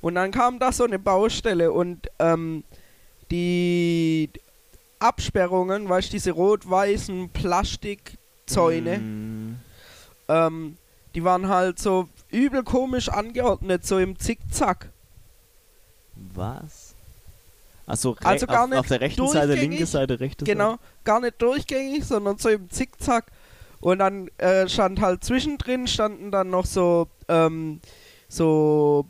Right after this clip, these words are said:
Speaker 1: Pfeiler, so rot-weiße Pfeiler, weißt du, die mit dem Licht, mit dem Baustellenlicht
Speaker 2: Ja, ja.
Speaker 1: oben drauf. Und aber so schräg und so, das war richtig komisch.
Speaker 2: Was?
Speaker 1: Und ich bin halt auf diese Baustelle zugefahren und meinte so, äh, zu meiner Begleitung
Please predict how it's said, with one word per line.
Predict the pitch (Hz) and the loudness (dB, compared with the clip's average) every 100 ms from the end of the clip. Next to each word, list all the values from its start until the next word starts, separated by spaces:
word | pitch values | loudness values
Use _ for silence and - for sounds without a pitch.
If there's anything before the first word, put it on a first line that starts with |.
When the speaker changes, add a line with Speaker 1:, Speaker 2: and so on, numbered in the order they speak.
| - | -4
Speaker 1:
Pfeiler, | 208 214 269 285 285 320 330 | -2 0 -2 -2 -2 -2 -6
so | 233 | -4
rot-weiße | 202 180 170 180 175 175 | 2 2 4 2 2 -4
Pfeiler, | - 202 220 180 | 0 0 2 2
weißt | 180 - | 0 0
du, | 185 | -4
die | |
mit | 165 | -2
dem | 160 160 156 | -2 -2 -4
Licht, | 190 151 - - - _ - | -4 -4 -6 -10 -16 _ -6
mit | 170 | -4
dem | 165 | -2
Baustellenlicht | 175 185 233 269 254 240 240 233 | 0 0 0 0 0 0 0 2
Speaker 2:
Ja, | 113 | 2
ja. | 233 | 2
Speaker 1:
oben | 247 | 0
drauf. | - 240 240 269 - - - - - | -6 -2 -2 -2 -8 -20 -20 -20 -6
Und | 160 185 - | -2 -2 -2
aber | 165 180 | 0 0
so | - 165 | 0 0
schräg | - 165 185 240 240 | 0 2 2 2 0
und | 247 220 | -4 -2
so, | 254 233 240 | 2 4 2
das | 233 175 180 | 0 -4 2
war | 196 214 | 2 2
richtig | 220 - 269 - - | -4 -6 -8 -10 -12
komisch. | - 214 254 277 | 2 2 2 -2
Speaker 2:
Was? | 135 151 214 202 | 0 -2 -2 -2
Speaker 1:
Und | 202 | -2
ich | 202 | -2
bin | 247 285 | -2 2
halt | 254 220 | 2 0
auf | 220 | -2
diese | 214 190 202 - - | -4 0 0 -2 -6
Baustelle | - 240 311 - 196 185 185 | 2 2 2 0 0 0 -2
zugefahren | 196 190 190 196 185 233 - - - - | -2 -2 0 2 2 0 -12 -20 -20 -6
und | - 190 | -4 -2
meinte | 185 185 190 190 | 0 0 2 -2
so, | - 196 185 180 - - | 0 2 4 2 -2 0
äh, | 175 160 | 2 2
zu | - 180 | 0 0
meiner | 175 165 165 | 2 2 0
Begleitung | 165 175 185 208 180 180 | -2 2 2 2 0 -2